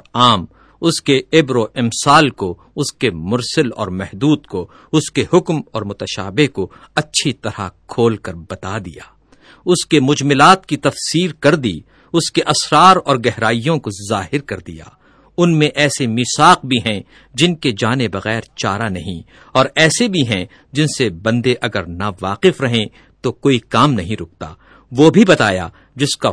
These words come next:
فرض ہونا کتاب قرآن حکیم سے ثابت ہے، اور وہ بھی جس کا منسوخ ہونا سنت رسول سے واضح ہے۔ وہ باتیں بھی بتائیں جن کا اختیار کرنا از روئے سنت واجب ہے،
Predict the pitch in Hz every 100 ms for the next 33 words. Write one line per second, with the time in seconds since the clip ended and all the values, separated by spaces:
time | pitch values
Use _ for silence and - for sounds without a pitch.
0 | - 147 131 - - 117 113 87 - _
1 | - 123 113 101 90 _ _ - 131 127
2 | 113 95 92 - 135 120 - - 98 -
3 | - 92 98 143 - 87 95 - - -
4 | 139 123 151 202 151 127 98 _ - 117
5 | - 95 92 98 - 175 190 - 107 92
6 | 82 - _ - - 131 110 - 87 87
7 | - 139 85 - 95 - 90 95 123 101
8 | 82 78 _ _ - - 143 175 151 151
9 | 240 190 131 113 101 95 92 _ - 147
10 | 143 139 127 135 - 135 151 156 - 131
11 | 123 87 - - 139 135 107 127 120 98
12 | - - 131 123 117 101 92 95 107 160
13 | - 92